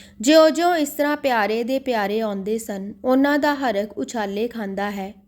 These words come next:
ਹੱਥ ਬੰਨ੍ਹ ਕੇ ਆਖਦੇ ਹਨ, "ਪਿਆਰਿਓ, ਮੇਰੇ ਸਿਰ ਤੇ ਮੇਰੀਆਂ ਅੱਖਾਂ ਤੇ ਕਦਮ ਧਰ ਕੇ ਚੱਲੋ।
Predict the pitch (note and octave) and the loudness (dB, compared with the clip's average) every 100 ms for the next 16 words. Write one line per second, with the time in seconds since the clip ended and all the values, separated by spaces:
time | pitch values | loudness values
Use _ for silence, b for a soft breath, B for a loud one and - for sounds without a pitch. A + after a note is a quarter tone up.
0 | B B B B - D4+ C#4+ D4 C#4 D#4 | B B B B 4 6 6 2 2 2
1 | D4+ D#4 D4+ A#3+ G#3 G#3 A#3 A3 G3 G3 | 0 0 0 0 -2 -4 -6 -6 -10 -12
2 | G#3+ B3 G#3+ F#3+ F#3+ F#3+ G#3 - _ _ | -8 -2 0 0 -2 -6 -8 -14 _ _
3 | - B3+ D4+ E4 E4 C4+ - D4 D4+ C#4+ | 0 6 6 4 0 -2 0 0 2 2
4 | A3+ A3+ A#3 - F#3+ - G3 F#3+ A3 - | 0 -4 -6 -8 -14 -12 -12 -12 -14 -4
5 | C#4+ C#4+ B3 G#3+ B3+ C4 B3+ G#3+ G#3+ G#3 | -2 0 0 0 -2 -2 -2 -2 -6 -4
6 | G3+ F#3+ F#3+ | -4 -4 -6